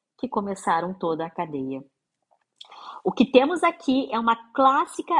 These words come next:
espiral descendente. Fracasso gera fracasso. Pessoas que são infelizes e que vivem vidas partidas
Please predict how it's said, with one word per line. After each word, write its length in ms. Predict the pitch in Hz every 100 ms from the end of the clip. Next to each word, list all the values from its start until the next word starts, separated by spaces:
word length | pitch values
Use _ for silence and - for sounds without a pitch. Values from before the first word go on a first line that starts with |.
| -
espiral 800 | 240 247 - 262 208 185 190 202
descendente. 920 | 175 180 - 208 170 135 123 - - _ _ _ _ _ _ _
Fracasso 680 | - 247 240 220 196 - 240
gera 360 | 202 196 180 190
fracasso. 640 | 185 - 165 147 - - _ _ _ _ _ -
Pessoas 320 | 226 311 320
que 80 | 370
são 160 | 320
infelizes 680 | 294 - 269 208 214 294 262
e 60 |
que 180 | 247 247
vivem 380 | 214 262 311 277
vidas 320 | 208 226 254 -
partidas 800 | - 208 - - 208 247 220 180